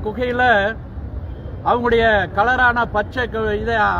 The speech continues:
பெயிண்ட் அடிச்சு பூசி அதை ஆக்கிரமிப்பு செஞ்சிருக்காங்க. அவங்க மீது இந்த அரசாங்கம் எந்த விதமான நடவடிக்கையும் இன்றைக்கு வரைக்கும் எடுக்கல. அமைதியான போராட்டம், இதற்கு எதிர்ப்பு தெரிவிக்கணும். அமைதியான போராட்டம்,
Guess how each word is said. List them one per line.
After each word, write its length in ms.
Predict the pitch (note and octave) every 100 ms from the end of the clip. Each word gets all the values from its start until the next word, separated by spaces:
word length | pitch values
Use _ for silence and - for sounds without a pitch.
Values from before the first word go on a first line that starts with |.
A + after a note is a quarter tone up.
| D3 - - - - - - -
பெயிண்ட் 280 | E3 A#3+ A3+
அடிச்சு 420 | G#3 A#3 - B3 G3
பூசி 380 | A#3+ - B3+
அதை 180 | A3+ G#3+
ஆக்கிரமிப்பு 560 | G3 A#3 - A#3 A3+ A3
செஞ்சிருக்காங்க. 460 | A3 G#3+ G#3 G#3
அவங்க 440 | A3 A#3 F#3 G#3+ G#3
மீது 260 | G#3 A3+
இந்த 160 | A3 G#3
அரசாங்கம் 480 | F#3 G3+ A3 A3 G3
எந்த 220 | F#3+ A3+
விதமான 440 | G#3+ G3+ G3 F#3+
நடவடிக்கையும் 680 | G#3 F3+ G3 G3+ F#3 G#3 A3 - - - - -
இன்றைக்கு 400 | F#3 A3 A3+ G3+
வரைக்கும் 260 | G#3+ G#3+
எடுக்கல. 380 | F#3+ G3+ G3+ D3+ - - - - - - - - - - - -
அமைதியான 500 | C#3+ A3 B3+ C4 C4
போராட்டம், 560 | A3+ A#3+ A#3 A3+ A#3+ B3
இதற்கு 300 | A#3 A3+ G3+
எதிர்ப்பு 340 | G3+ B3+ B3
தெரிவிக்கணும். 440 | G#3+ A3+ G#3 G#3+ A3+
அமைதியான 560 | G3+ G3+ A3 A3+ A3+
போராட்டம், 640 | G#3+ G#3 G#3 G3 G#3+ A3+